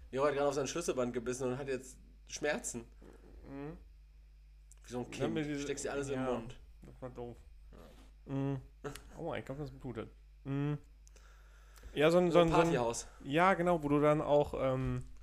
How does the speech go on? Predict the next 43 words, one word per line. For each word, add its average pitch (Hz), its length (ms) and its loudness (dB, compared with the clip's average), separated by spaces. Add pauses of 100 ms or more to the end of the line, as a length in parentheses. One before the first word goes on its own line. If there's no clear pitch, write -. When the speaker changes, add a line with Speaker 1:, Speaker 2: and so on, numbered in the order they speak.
(140)
Speaker 2:
einen 135 60 -6
großen 156 360 2
Tisch 196 260 0
hast 170 180 4
für, 143 200 -2
für - 140 -8
Kartenspiele 170 800 -2
Speaker 1:
Den 147 80 2
Speaker 2:
und - 20 2
Speaker 1:
du 143 120 4
selber 147 260 6
Speaker 2:
sowas. 127 40 -2
Speaker 1:
getischlert 127 440 -4
hast. 107 200 -14 (240)
Speaker 2:
Natürlich. 120 640 -2 (720)
Äh, 127 460 2
und 135 300 0
eine 131 160 4
Haushälterin, 143 580 6
die 139 60 2
ich 151 100 -4
mir 147 100 4
selber 143 260 4
getischlert 143 540 2
hab. 156 200 0 (1000)
Pinocchio, 147 420 6
Speaker 1:
Du, 170 100 -4
du 180 60 12
Speaker 2:
Pin-, 175 120 12
Pin- 180 100 2
Speaker 1:
tagtäglich 180 540 6
am 147 120 -4 (200)
Wegtischlern 175 560 -4
bist, 202 180 -2
Speaker 2:
Pin- 143 120 2 (140)
Speaker 1:
du 139 120 -4
schön 170 200 4
am 151 100 6
Hobeln 185 360 6
bist. 226 240 -2 (160)
Speaker 2:
<laughs> - 140 -14
Ja. 131 500 -4 (960)
Äh, - 160 -14